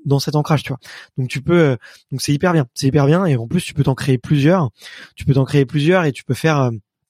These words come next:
tu peux faire des choses assez formidables dessus. Tu vois, et p-, ah, pour revenir au stress, là, il y a pas longtemps, j'ai interviewé, euh, euh, Camille Serme, qui est, euh, qui a été numéro deux mondial en squash.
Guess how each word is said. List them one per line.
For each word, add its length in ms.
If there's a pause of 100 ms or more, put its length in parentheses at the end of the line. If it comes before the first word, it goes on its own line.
(540)
tu 80
peux 60
faire 160
des 80
choses 160
assez 160
formidables 400
dessus. 240 (440)
Tu 120
vois, 160
et 60
p-, 180
ah, 80
pour 180
revenir 280
au 40
stress, 320
là, 140
il 80
y 40
a 40
pas 60
longtemps, 240
j'ai 100
interviewé, 640
euh, 80 (440)
euh, 140
Camille 340
Serme, 380 (380)
qui 140
est, 80
euh, 320
qui 120
a 40
été 140
numéro 360
deux 180
mondial 360
en 80
squash. 460